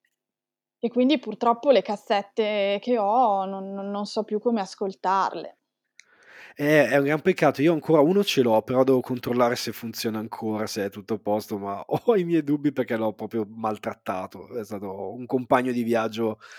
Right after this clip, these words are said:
Speaker 2: incredibilmente meraviglioso.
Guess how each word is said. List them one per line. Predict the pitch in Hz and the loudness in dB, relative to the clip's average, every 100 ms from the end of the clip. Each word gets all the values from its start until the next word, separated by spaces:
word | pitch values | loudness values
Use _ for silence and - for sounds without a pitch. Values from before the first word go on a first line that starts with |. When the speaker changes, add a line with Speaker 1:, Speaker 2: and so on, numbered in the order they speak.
| - _ | -20 _
Speaker 2:
incredibilmente | 120 120 113 113 110 110 104 104 110 110 104 104 104 | -6 -2 -2 -2 -4 -6 -8 -8 -4 -2 -2 -4 -6
meraviglioso. | 107 110 110 107 107 110 104 104 110 | -6 -4 -2 -2 -2 0 -2 -4 -12